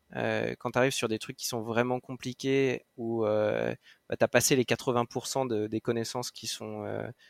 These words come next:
que tout le monde a, a, là, ça commence à être vraiment difficile de, de fonctionner sur ce système-là. Il faut, faut un peu trouver d'autres solutions, mais jusqu'à quatre-vingts pour cent de,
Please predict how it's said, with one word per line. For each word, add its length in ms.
que 100
tout 200
le 20
monde 160
a, 180
a, 220
là, 140
ça 120
commence 280
à 40
être 100
vraiment 360
difficile 540
de, 180
de 440
fonctionner 380
sur 180
ce 100
système-là. 480
Il 80
faut, 240
faut 80
un 80
peu 140
trouver 260
d'autres 180
solutions, 320
mais 280
jusqu'à 340
quatre-vingts 360
pour 200
cent 160
de, 220